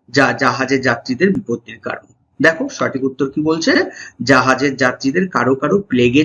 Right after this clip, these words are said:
ছোঁয়ার সম্ভাবনা রয়েছে, তার জন্যে ওখানে তারা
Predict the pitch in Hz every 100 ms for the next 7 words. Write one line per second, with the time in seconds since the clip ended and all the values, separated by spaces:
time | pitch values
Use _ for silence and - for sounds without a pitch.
0 | 151 - 135 127 - 117 107 104 104 104
1 | 92 - - - _ - - 123 117 139
2 | 156 240 392 - _ - - 139 160 160
3 | 233 190